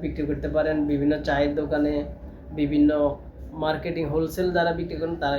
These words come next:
কিন্তু চাইলে এই ধরনের একটা ব্যবসা করতে পারেন। তো শুরুতে আপনাদেরকে রিকোয়েস্ট থাকবে যে ঢাকা বিডি পাঁচশো এগারো YouTube চ্যানেল আপনারা যারা নতুন দেখতেছেন অবশ্যই তারা যেন এই চ্যানেলটি সাবস্ক্রাইব করে রাখেন। যারা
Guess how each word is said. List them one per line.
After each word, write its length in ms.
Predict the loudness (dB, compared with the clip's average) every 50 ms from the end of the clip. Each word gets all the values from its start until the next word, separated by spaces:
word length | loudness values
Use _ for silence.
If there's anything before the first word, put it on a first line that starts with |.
| 0
কিন্তু 160 | 0 0 -2 -2 -2 0
চাইলে 220 | 0 2 2 2 2 0
এই 60 | 0 0
ধরনের 380 | 0 0 0 0 0 0 0 -2 -2 -8 -14 -16 -18 -14 -12 -12
একটা 140 | -8 -6 -4 0 0
ব্যবসা 260 | 0 0 2 0 0 0
করতে 220 | -2 -2 -2 -4 -4 -4
পারেন। 220 | -4 -6 -8 -10 -12 -14 -16 -18 -18 -18 -20 -18 -10 -2
তো 100 | 2 2 4 4 4 2 -2
শুরুতে 320 | -2 -2 0 0 0 2 2 0
আপনাদেরকে 580 | 2 0 -2 -4 -2 -4 -4 -4 -6 -4 -2 -2 -2 -2 -2
রিকোয়েস্ট 340 | -4 -2 -4 -4 -6 -6 -8 -8 -4
থাকবে 320 | -2 -2 -2 0 0 2 2 2 2 0 0
যে 80 | 0 0 0 -2 -4
ঢাকা 220 | -6 -4 -2 -2 -2 0
বিডি 240 | -2 -2 0 0 0 0 -2 -4 -6
পাঁচশো 320 | -6 -6 -6 -4 -4 -2 -2 -2 -2 -2 -2 -2
এগারো 240 | 0 0 0 0 0 0 0
YouTube 240 | -2 -2 -4 -4 -4
চ্যানেল 240 | -2 0 0 0 0 -2
আপনারা 260 | 0 0 0 0 0 0 0
যারা 180 | 0 0 0 0 0 0 0
নতুন 220 | 0 0 0 0 2 2 2
দেখতেছেন 480 | 0 0 -2 -6 -4 -2 -2 -2 -2 -2 -4 -6 -8 -12 -14 -12 -6 -4 -2
অবশ্যই 360 | -2 -2 -6 -2 -2 -2 -2 0 -2
তারা 160 | 0 0 0 2
যেন 120 | 2 2 2 0 0 -4 -6 -10 -12 -12 -8 -4
এই 80 | -4 -4 -2 -2
চ্যানেলটি 340 | 0 0 0 0 0 -2 -4 -4
সাবস্ক্রাইব 340 | -6 -6 -6 -6 -6 -8 -6 -4
করে 120 | -4 -2 -2 0
রাখেন। 260 | -2 0 0 0 -2 -2 -4 -6 -10 -14 -16 -18 -18 -14 -10 -4 -2
যারা 220 | 0 2 2 0